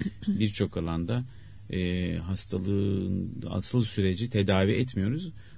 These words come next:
Hatta asıl süreci tedavi etmemek aslında, e, da yararlı ve anlamlı. Çünkü vücudun, e, dış etkenle mücadelesini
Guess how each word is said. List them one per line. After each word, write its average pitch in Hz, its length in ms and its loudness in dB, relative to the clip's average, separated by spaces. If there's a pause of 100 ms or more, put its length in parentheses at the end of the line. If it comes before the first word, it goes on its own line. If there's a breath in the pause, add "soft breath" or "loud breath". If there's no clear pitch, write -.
(120)
Hatta 107 340 0
asıl 101 300 0
süreci 98 460 0
tedavi 98 440 2
etmemek 98 600 0
aslında, 98 640 -2
e, - 120 -6 (500)
da 139 100 0
yararlı 123 480 6
ve 170 60 4
anlamlı. 139 420 2
Çünkü 104 400 0 (500 loud breath)
vücudun, 104 600 6
e, 92 540 2
dış 107 160 0
etkenle 101 800 4 (540 soft breath)
mücadelesini 101 840 4